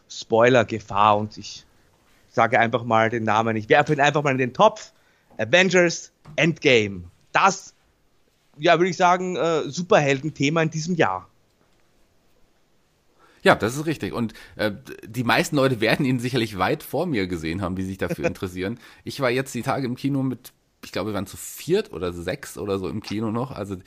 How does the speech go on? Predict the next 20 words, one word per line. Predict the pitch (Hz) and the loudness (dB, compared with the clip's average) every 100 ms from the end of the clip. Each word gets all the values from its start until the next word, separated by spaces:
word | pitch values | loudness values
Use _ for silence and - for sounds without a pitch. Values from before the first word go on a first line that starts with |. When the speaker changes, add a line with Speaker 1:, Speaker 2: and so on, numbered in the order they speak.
| - - - | -20 -16 -2
Speaker 2:
der | |
läuft | 104 - | -2 2
ja | 113 | 0
jetzt | 107 | 0
schon | 101 101 | -2 -4
zwei | - 76 | -2 -2
Monate. | 104 104 127 - | 0 -4 -6 -8
Ich | - - | -8 -8
hab's | - | -10
vorher | - 147 123 - | -8 -6 -6 -6
einfach | 117 160 143 120 | -8 -6 -8 -10
wirklich | 156 139 - | -10 -12 -14
zeitlich | - 220 226 - | -12 -10 -10 -6
nicht | 156 - | -8 -8
geschafft. | - 139 - | -6 -8 -8
Ist | - | -8
immer | 156 | -6
was | 151 | -6
dazwischen | 135 - 135 143 | -8 -10 -8 -6
gekommen. | 120 - 127 | -6 -6 -6